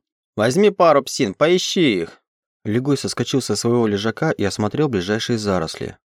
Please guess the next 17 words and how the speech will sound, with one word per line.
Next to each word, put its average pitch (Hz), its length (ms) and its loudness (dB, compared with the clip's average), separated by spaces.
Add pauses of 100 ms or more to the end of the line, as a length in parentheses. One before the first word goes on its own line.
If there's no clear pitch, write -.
(380)
Но 85 120 -4
все 156 260 0
было 120 300 -2
тихо. 78 500 -8 (360)
Отвязав 120 500 -4
пару 110 300 0
гончих, 127 640 -2
второй 117 380 -2
охотник 110 580 -2
направился 135 540 -2
с - 100 -6
ними 123 220 0
в 123 40 -6
ельник. 95 600 -4 (440)
И 101 60 -4
снова 131 400 -2
тишина. 80 540 -8